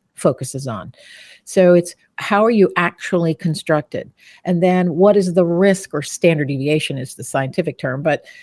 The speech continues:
you know, what is the risk? What's the roller coaster that you're on potentially? So it can be this high, it can be this low. Are you comfortable with that? If you're not comfortable with that, there's some things we gotta change. And then I spend a lot of time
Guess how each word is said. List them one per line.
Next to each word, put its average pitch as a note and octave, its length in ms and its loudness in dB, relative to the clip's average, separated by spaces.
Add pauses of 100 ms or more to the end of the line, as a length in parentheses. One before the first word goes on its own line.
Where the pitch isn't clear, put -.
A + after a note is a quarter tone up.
(180)
you F3 140 -4
know, C3+ 100 -6
what F#3+ 200 2
is G3 120 -2
the E3 140 -2
risk? F3+ 260 0
What's F#3 160 -2
the G#3 80 -2
roller D4 300 2
coaster - 580 -4 (140)
that - 160 -4
you're C3+ 180 -12
on B2+ 320 -12 (280)
potentially? C#3+ 680 -4 (220)
So F3+ 360 4 (220)
it F3+ 180 -4
can F3+ 120 -2
be E3 100 0
this G3 220 0
high, G3+ 240 0
it B3+ 80 0
can F#3+ 120 2
be E3+ 80 2
this E3+ 220 0
low. C3+ 340 -2 (200)
Are F3 60 4
you D3+ 100 -2
comfortable E3 440 -4
with B2+ 160 -8
that? F#2 240 -8 (240)
If E3+ 120 -4
you're F3+ 80 2
not F3+ 160 0
comfortable F3+ 400 -2
with D#3+ 140 -2
that, E3 220 0
there's F#3+ 220 0
some G3 100 0
things F3+ 220 -2
we D#3+ 60 -2
gotta C#3 260 0 (160)
change. C3 540 -4 (320)
And F3+ 180 2
then F3+ 320 2
I F3 100 0
spend A#3 300 0
a G3 40 4
lot F#3 200 2
of E3 80 0
time F#3 500 -2